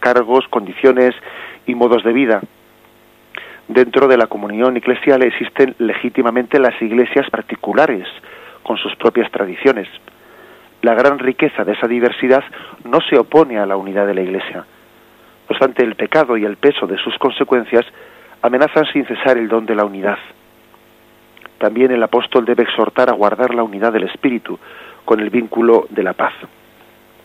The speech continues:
Como vemos, pues, en este punto del catecismo, eh, contrasta el principio de la unidad con el de la diversidad, como que el hecho de que exista esa diversidad de carismas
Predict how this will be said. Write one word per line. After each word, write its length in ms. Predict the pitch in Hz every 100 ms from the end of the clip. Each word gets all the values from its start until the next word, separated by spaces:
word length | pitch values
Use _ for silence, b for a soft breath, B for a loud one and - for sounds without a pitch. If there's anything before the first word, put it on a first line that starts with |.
| - _ _ - _ _ -
Como 160 | 117 113
vemos, 260 | 127 127
pues, 180 | - 123
en 80 | 123
este 180 | 120 -
punto 300 | 131 117 123
del 100 | 113
catecismo, 600 | 131 135 127 107 117 135 B B B B B B -
eh, 460 | 113 113 107 104 - -
contrasta 600 | 120 110 165 - 131 170 - _ -
el 140 | 120
principio 360 | 107 - 127 120
de 120 | 117
la 60 |
unidad 280 | 123 123 123
con 220 | - 123
el 60 | 113
de 80 | 107
la 80 | 104
diversidad, 600 | 104 104 - 104 160 127 -
como 260 | 113 101 98
que 220 | 104 98 B B B B
el 260 | 110 104 120
hecho 220 | - 123
de 80 | 127
que 120 | -
exista 340 | - 113 123
esa 140 | - 113
diversidad 580 | 117 113 - 107 120
de 100 | 110
carismas 540 | 104 90 156 139 127